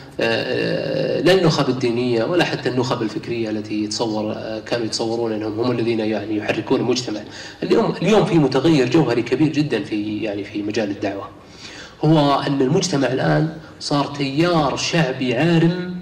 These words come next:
يتواصل من خلال شبكات التواصل الاجتماعي بالثانية مع جميع الأفكار. لم تعد هناك نخب تستطيع الآن تسيطر، بل ولا الدول.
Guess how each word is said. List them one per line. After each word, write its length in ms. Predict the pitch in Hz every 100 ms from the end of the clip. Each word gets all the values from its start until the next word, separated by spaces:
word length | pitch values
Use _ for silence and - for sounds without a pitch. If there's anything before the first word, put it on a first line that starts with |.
| -
يتواصل 720 | 123 135 160 175 - 139 131
من 120 | 127
خلال 380 | - 139 160 147
شبكات 520 | - 131 127 156 151
التواصل 420 | - 143 156 - 135
الاجتماعي 320 | 147 151 135
بالثانية 680 | - - 202 175 156 190 165
مع 140 | 135
جميع 200 | 156 131
الأفكار. 420 | 131 - 139 127 - - - - - - - -
لم 120 | 247
تعد 220 | 220 175 147
هناك 300 | 160 - 151
نخب 220 | 143 139
تستطيع 380 | - - 120 117
الآن 160 | 113
تسيطر، 280 | 113 123 123
بل 160 | 135 160
ولا 180 | 135
الدول. 400 | 131 127 127 101